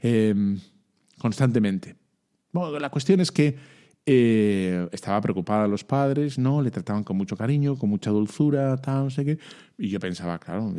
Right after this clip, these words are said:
aquí habrá que cortar en algún sitio. Yo no sé cómo ni cuándo, pero hay que, esto no. Y entonces, al cabo de unos años, volví, me volví a invitar y efectivamente la madre estaba desesperada, ¿no? Había, pues ya tendría catorce, quince años o los que fuera,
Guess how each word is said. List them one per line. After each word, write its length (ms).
aquí 300
habrá 240
que 100
cortar 340
en 40
algún 160
sitio. 260
Yo 120
no 80
sé 100
cómo 320
ni 80
cuándo, 320
pero 120
hay 40
que, 180
esto 220
no. 220
Y 60
entonces, 300
al 120
cabo 240
de 60
unos 180
años, 360
volví, 640
me 100
volví 240
a 60
invitar 420
y 140
efectivamente 480
la 80
madre 180
estaba 260
desesperada, 680
¿no? 160
Había, 260
pues 120
ya 80
tendría 300
catorce, 360
quince 320
años 340
o 80
los 140
que 80
fuera, 300